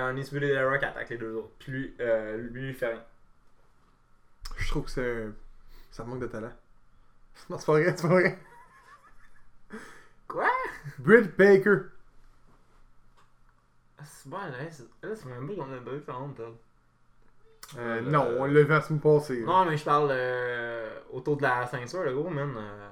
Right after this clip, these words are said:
Speaker 1: je m'en demande si
Speaker 3: Non,
Speaker 1: on
Speaker 3: ben,
Speaker 1: va
Speaker 3: moi,
Speaker 1: là.
Speaker 3: je savais c'est le, le
Speaker 2: Asuka
Speaker 3: futur
Speaker 2: contre
Speaker 3: champion.
Speaker 2: Bray, Bray Priestley.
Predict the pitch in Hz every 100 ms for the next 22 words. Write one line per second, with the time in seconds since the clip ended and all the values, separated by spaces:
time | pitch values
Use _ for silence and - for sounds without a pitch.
0 | - - - 120 120 139 147 127 117 120
1 | 113 120 160 135 104 101 104 113 90 85
2 | 90 90 95 147 135 123 175 139 127 131
3 | 135 120 127 131 127 120 120 151